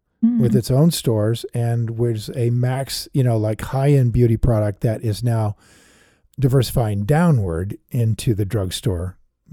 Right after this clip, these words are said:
Speaker 2: beauty stuff so that they can compete with Ulta. Um, and they were just purchased by, oh man, this big brand company in France,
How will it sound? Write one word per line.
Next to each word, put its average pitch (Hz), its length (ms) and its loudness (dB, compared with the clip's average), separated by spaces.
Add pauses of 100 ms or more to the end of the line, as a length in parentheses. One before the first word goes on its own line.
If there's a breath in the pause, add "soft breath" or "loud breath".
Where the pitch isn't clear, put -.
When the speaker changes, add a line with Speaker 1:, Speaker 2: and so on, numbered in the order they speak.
(140)
Speaker 2:
beauty 90 260 -2
stuff 90 460 -8
so - 180 -4
that 107 160 -4
they 113 160 0
can 104 200 -2
compete 135 520 0
with 104 200 -4
Ulta. 113 420 -4 (800 soft breath)
Um, 98 520 -4 (540)
and 120 160 0
they 139 100 4
were 156 120 4
just 131 260 -2
purchased 123 680 0 (100)
by, 101 840 -4 (2000)
oh 117 220 -2
man, 110 220 0
this 113 140 -4
big 139 360 2
brand 127 400 4
company 107 420 -2
in 98 100 -6
France, 101 520 -8